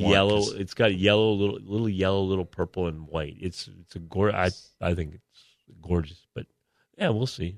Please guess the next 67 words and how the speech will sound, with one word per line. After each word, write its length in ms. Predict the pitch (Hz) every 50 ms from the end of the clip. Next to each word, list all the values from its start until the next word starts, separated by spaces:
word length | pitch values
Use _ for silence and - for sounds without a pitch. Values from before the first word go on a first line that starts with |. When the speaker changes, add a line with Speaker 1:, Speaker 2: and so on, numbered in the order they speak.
| - -
Speaker 2:
But 140 | 98 98
Speaker 1:
Sounds 140 | 107 104 104
Speaker 2:
I 40 | 98
mean, 80 | 92 82
Speaker 1:
beautiful. 380 | 78 73 73 - - 82 80 -
Do 80 | - 107
you 80 | 117 120
do 200 | 113 135 147 147
the? 300 | 139 139 127 123 120 120
Uh, 200 | 113 113 110 107 104 101 _ _
I'm 100 | - 98
gonna 160 | 92 82 76
take 300 | - - - 87 78 -
you 60 | 78
totally 360 | - - - 90 82 80 78 73
away 180 | 71 80 92
Speaker 2:
Uh-huh. 140 | 104 101 107
Speaker 1:
from 80 | 123 -
there. 100 | 71 73
Do 80 | 76 82
you 60 | 85
do 120 | 85 95
sweet 300 | 90 - - 98 95 - -
peas? 260 | 113 107 107 - - _ _ _ _ -
Speaker 2:
No. 140 | 92 95 90
Speaker 1:
Of 200 | 85 80 90 87
the 240 | 90 85 80 76 - -
ornamental 420 | - 90 85 85 85 85 82 90 90
sweet 280 | - - 95 92 -
peas? 280 | - 98 92 92 - -
Speaker 2:
You 180 | - 107 107 98
know, 320 | 95 95 90 87 92 110 104
no, 240 | 90 87 85 78 82 -
I 100 | 92 87
haven't. 340 | 85 87 90 87 87 87 - _ _ _ _ -
Speaker 1:
Every 220 | 104 110 110 110
year 200 | 92 95 98 95
I 60 | 85 76
say 220 | - - 90 82
I'm 80 | 80 76
going 240 | 76 80 78 78
to 80 | 73 73
do 240 | 71 73 85 80 80
it, 140 | 80 78 - _ _ _ _ -
and 160 | 87 82 76
I'm 80 | 80 80
gonna 140 | 73 73
do 180 | 71 71 85 78
it 80 | 76 - _
early 360 | - 101 101 101 90 80 80
so 180 | 76 - - 80
that 160 | 76 78 -
they're 120 | - 78 69
blooming 420 | 65 - 82 98 98 90 82 76
by 120 | 69 76
Christmas, 360 | 76 - - 104 101 131 123 101
Speaker 2:
Christmas, 280 | 92 92 92 85 -
Speaker 1:
and 100 | - 87 90
it's 160 | 87 85 87
Speaker 2:
yeah. 40 | 90
Speaker 1:
already 320 | 92 92 95 87 90 92
almost 340 | 87 85 85 85 85 - -
too 120 | - 95 85
late 280 | 82 85 82 78 -
to 80 | - 71
get 260 | - - 87 80 -
them 180 | - 73 73